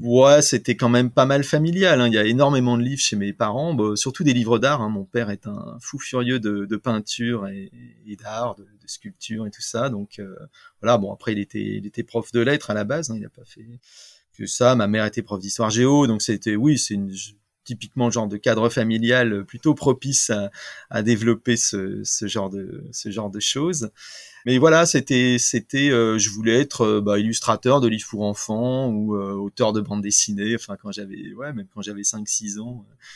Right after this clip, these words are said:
je voulais déjà faire ce, ce genre de choses. Et la course à pied, euh,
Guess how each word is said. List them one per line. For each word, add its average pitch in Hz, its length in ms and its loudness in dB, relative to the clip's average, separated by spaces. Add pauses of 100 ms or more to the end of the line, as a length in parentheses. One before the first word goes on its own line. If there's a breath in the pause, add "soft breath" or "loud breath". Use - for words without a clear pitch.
(220 loud breath)
je - 100 -10
voulais 104 220 -2
déjà 135 260 4
faire 151 240 -2
ce, 110 280 -2
ce 113 160 -6
genre 117 200 2
de 113 100 0
choses. 156 380 2
Et 120 140 6
la 113 140 6
course - 300 -4
à 135 80 2
pied, 160 440 4
euh, 110 240 2